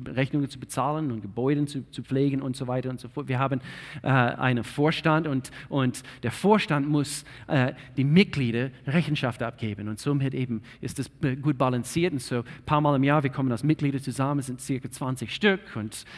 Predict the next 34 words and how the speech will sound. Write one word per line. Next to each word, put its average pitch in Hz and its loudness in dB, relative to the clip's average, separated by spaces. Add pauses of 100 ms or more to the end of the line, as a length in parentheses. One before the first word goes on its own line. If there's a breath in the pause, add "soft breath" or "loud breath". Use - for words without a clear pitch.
(220 loud breath)
ähm, 117 2 (340 loud breath)
äh, - -8
einige 120 2 (180)
Säulen 151 2
quasi, 143 2
diese 131 0
Gemeinde, 143 4
einige 131 0
Geschäftsleute 151 2
und, 135 0
und 113 -2
wir 117 -4
waren 143 4
zusammen 143 0
diese 131 0
letzte 135 0
Woche, 131 -4
so 180 -8
ein 170 -4
tolles 151 -4
Gespräch 113 -10
gehabt, - -10
so - -10
ein 147 -8
tolles 123 -8
Gespräch - -16
und, 120 -12 (340 loud breath)
und 139 0
wir 143 4
kamen 185 2
auf 139 4
einen 127 0
Punkt, 175 2
also, 131 -2